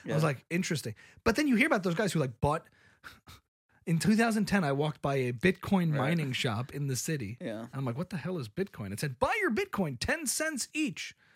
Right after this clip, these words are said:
Speaker 1: It's like, "What if I just bought a thousand of those back then for, like, a hundred bucks? Did I do
Speaker 2: Yeah.
Speaker 1: my math right?" I'd be a zillionaire right now? Is that, would that be a millionaire? What? No.
Speaker 2: Yeah.
Speaker 1: That can't be. It can't be that easy.
Speaker 2: <laughs>
Speaker 1: It's so hard to make money. It can't be that easy.
Speaker 2: Well, it's, it's funny. Certain people,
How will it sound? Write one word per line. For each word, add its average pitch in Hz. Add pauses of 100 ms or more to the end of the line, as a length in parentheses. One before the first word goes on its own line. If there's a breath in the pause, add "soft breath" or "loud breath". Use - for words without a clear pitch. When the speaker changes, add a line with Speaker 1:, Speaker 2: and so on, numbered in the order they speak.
Speaker 1:
It's -
like, 220
"What 349
if 381
I 427
just 381
bought 254
a 202
thousand 196
of 160
those 117
back 120
then 101
for, 104
like, 98
a 120
hundred 135
bucks? 110
Did 120
I 113
do 123
Speaker 2:
Yeah. -
Speaker 1:
my 135
math 135
right?" 185 (640 loud breath)
I'd 190
be 285
a 277
zillionaire 196
right 453 (120)
now? 392
Is 202
that, 269
would 165
that 190
be 226
a 214
millionaire? 302
What? 381 (180)
No. 151
Speaker 2:
Yeah. 127 (160)
Speaker 1:
That 185
can't 349
be. 165
It -
can't 392
be 392
that 392
easy. 339
Speaker 2:
<laughs> -
Speaker 1:
It's -
so 262
hard 269
to 233
make 180
money. 117 (120)
It 180
can't 254
be 226
that 135
easy. 104 (260 loud breath)
Speaker 2:
Well, 165
it's, 170
it's 151
funny. 202
Certain 151
people, 120